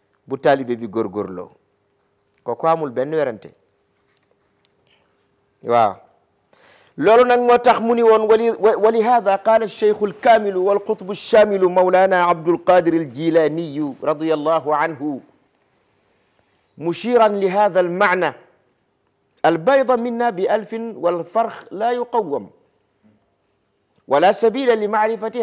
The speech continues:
هذه تحصيلا إلا بالتعرض للتعريف بالشيخ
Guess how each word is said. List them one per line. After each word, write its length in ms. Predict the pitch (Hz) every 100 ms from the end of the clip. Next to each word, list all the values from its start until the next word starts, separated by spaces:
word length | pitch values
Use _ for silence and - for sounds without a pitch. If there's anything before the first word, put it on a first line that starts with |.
| 196
هذه 320 | 180 196 170
تحصيلا 640 | 170 - 190 - - 233 185
إلا 540 | 165 175 185 170 175
بالتعرض 880 | 165 175 180 - 175 175 190 170 147
للتعريف 1160 | 147 156 - - 175 147 170 175 143 - - - _ _ _ _ _ _ _
بالشيخ 800 | 113 151 - 202 220 226 -